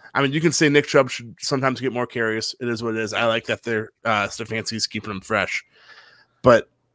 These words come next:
it's awesome to have two running, two, I'd say two top ten running backs in the league on the same team. And I mean, watching them be fresh against a tired defense in the fourth quarter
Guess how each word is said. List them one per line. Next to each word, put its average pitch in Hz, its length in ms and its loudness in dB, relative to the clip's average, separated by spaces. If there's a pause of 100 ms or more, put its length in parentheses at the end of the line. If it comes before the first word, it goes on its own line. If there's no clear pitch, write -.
(120)
it's 123 180 2
awesome 131 360 4
to 143 60 6
have 135 260 8
two 147 480 4
running, 123 420 4
two, - 200 4
I'd 247 240 8
say 185 160 6
two - 200 -2
top 170 280 4
ten 143 160 0
running 123 200 0
backs 107 220 -2
in 110 60 -8
the 101 60 -8
league 98 300 -8
on 104 120 -10
the 101 60 -6
same 110 240 -6
team. 98 340 -4 (840)
And 131 140 4
I 127 60 10
mean, 117 280 2 (800)
watching 147 460 6
them 135 440 6
be 139 160 2
fresh 131 460 2
against 113 280 -4
a 104 40 -8
tired 123 480 2
defense 127 400 -2
in 127 80 -2
the 104 60 -4
fourth 123 280 0
quarter 123 480 4